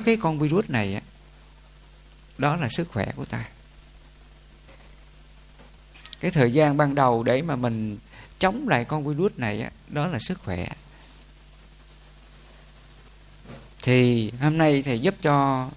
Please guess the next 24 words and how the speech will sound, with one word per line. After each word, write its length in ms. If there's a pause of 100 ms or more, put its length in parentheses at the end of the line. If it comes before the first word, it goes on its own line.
(120)
quý, 340
à, 420 (960)
Phật 220
tử 200
mình 200
hiểu 460 (680)
cái 80
cách 240 (100)
để 160
mình 280
chống 300
lại 260
con 200
virus 340
này. 320 (760)
Đó 180
là 120
tự 380
mình 240
tạo 300
ra 160
cái 160
sức 200
khỏe, 380